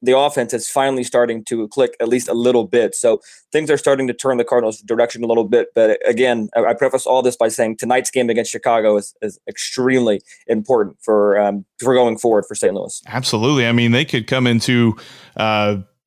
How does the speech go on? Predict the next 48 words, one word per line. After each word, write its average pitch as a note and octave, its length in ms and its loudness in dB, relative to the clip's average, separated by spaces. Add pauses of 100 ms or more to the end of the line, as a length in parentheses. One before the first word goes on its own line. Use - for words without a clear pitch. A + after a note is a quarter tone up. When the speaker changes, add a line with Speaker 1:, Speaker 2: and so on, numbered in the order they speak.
(120)
Speaker 2:
Cincinnati B2+ 720 0
really B2+ 380 0
having A#2+ 240 0
a G#2 80 -2
shot A#2+ 400 -2
to G#2 100 -2
flip C3+ 300 -4
the G#2+ 80 -6
standings A#2 640 0
should C3 240 0
the A2+ 80 0
Cardinals A2 500 0
play C3+ 220 -2
well A2+ 260 0
this G#2+ 240 -4
weekend. C3 400 0 (320)
And C#3+ 180 2
you D3 60 4
guys G#3 280 0
have B2+ 120 -2
really F3+ 220 4
gone D3+ 340 0
through D#3 460 2
the A#2 100 0
weeds A2+ 420 0
when A2+ 140 0
it A2 100 -2
comes A#2 280 0
to A2+ 160 -2
all A#2 160 2
the A2 120 -2
injuries A2+ 360 0
and A2 100 -4
stuff. A2+ 180 0
You C3+ 120 2
mentioned B2+ 360 2
Flaherty's C3 440 0
still G#2+ 240 -2
there, C3 260 2
but G#2+ 240 -2 (240)
getting C#3+ 220 -2
some A#2+ 180 0
guys A2+ 360 -2
back, C3 420 -2
and A2 200 -2
how E3 300 0
has C3 300 0
that B2+ 320 -2